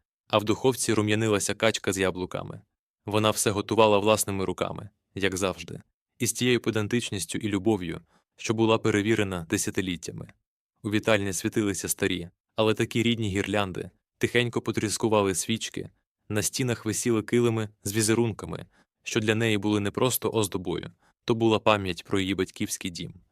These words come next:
про ті часи, коли свято означало зібрати родину за одним столом, а не фотографії для соціальних мереж. Вона хвилювалася, ось-ось мали приїхати Артем і його Таня.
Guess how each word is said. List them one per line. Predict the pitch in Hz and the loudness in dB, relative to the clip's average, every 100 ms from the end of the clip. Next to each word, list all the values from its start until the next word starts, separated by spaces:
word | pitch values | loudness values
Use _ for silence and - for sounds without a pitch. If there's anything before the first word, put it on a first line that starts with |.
| _ _ | _ _
про | - 107 | -2 0
ті | 117 | 0
часи, | 101 101 - 147 151 _ - | -4 -4 -4 -4 -6 _ -4
коли | 117 110 | 0 0
свято | - 123 123 | 2 2 2
означало | 110 107 101 - 120 110 | -2 -2 0 2 2 2
зібрати | 101 104 110 107 | 2 4 4 4
родину | 98 101 113 110 | 0 2 2 2
за | 98 | 0
одним | 95 92 95 | 0 -2 -6
столом, | - 95 92 85 - _ _ - | -4 -4 -4 -8 -14 _ _ -2
а | 110 | 0
не | 113 | 0
фотографії | 113 110 101 120 - 107 | 0 0 4 2 2 -2
для | 101 | 0
соціальних | 107 104 110 98 92 - | -2 -2 0 0 -2 -6
мереж. | 90 - - - _ _ _ _ | -6 -6 -6 -12 _ _ _ _
Вона | 107 117 123 | 0 2 2
хвилювалася, | - 117 117 123 104 90 - - _ _ _ | 2 2 4 4 2 -2 -6 -10 _ _ _
ось-ось | 131 113 - 127 117 | 2 2 2 0 2
мали | 107 107 101 | 2 2 2
приїхати | 104 107 117 110 110 - | 2 0 0 -2 -2 -2
Артем | 101 - 123 120 | -2 2 0 0
і | 101 | -2
його | 92 95 | -2 -2
Таня. | 90 82 - | -4 -6 -10